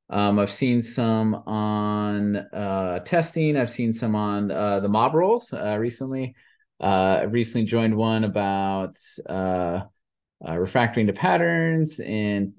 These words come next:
uh, unit testing for zombies. Uh, it's like the zero one mini exceptional cases, stuff like that. So that's, that's some recent examples. Uh,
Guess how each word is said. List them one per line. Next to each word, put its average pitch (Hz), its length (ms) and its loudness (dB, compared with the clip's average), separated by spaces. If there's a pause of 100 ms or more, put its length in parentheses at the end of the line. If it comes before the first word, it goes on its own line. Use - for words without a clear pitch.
uh, 85 300 -2
unit 110 260 2
testing 107 340 -2
for 98 140 -4
zombies. 98 840 -2
Uh, 85 260 -4
it's 92 140 -10
like 82 160 -6
the 80 320 -2 (400)
zero 92 240 6
one 90 200 2
mini 90 480 0 (400)
exceptional - 480 -4
cases, - 580 -8
stuff - 240 -12
like 71 160 -8
that. - 200 -8
So 139 100 -2
that's, 139 160 -4
that's - 140 -6
some 131 100 -2
recent 120 240 0
examples. 117 580 0
Uh, 101 420 0